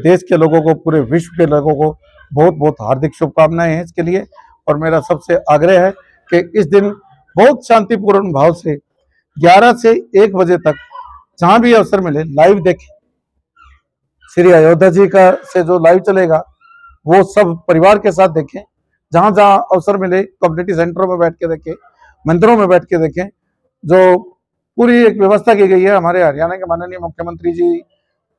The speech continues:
उस दिन करनाल में श्री कर्णेश्वर महादेव मंदिर में के प्रांगण में उस दिन सूचना है कि वो live देखेंगे। और आप सब लोगों को भी निमंत्रण है कि आप जहां भी अवसर मिले वो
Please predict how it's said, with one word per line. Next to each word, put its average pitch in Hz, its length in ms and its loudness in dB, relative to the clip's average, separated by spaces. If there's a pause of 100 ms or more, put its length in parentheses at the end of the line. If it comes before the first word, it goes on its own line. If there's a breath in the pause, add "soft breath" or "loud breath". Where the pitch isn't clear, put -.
(280)
उस 196 220 -6
दिन 165 240 -2
करनाल 165 400 -4
में 160 360 -8 (680)
श्री 165 140 0
कर्णेश्वर 170 480 -2
महादेव 165 400 0
मंदिर 170 300 0
में 156 180 -2 (640)
के 175 80 -2
प्रांगण 190 400 0
में 220 280 2
उस 190 240 -6
दिन 175 340 -6 (800)
सूचना 202 360 0
है 190 160 0
कि 175 100 -4
वो 175 100 0
live 165 240 -2
देखेंगे। 170 400 -10 (800)
और 151 520 0 (440)
आप 170 200 -6
सब 196 140 -2
लोगों 220 360 4
को 220 120 2
भी 208 140 4 (120)
निमंत्रण 185 480 -4
है 190 140 -6
कि 196 180 -6
आप 170 320 2
जहां 160 260 -2
भी 185 80 -2
अवसर 175 260 -6
मिले 170 200 -6 (600)
वो 151 400 0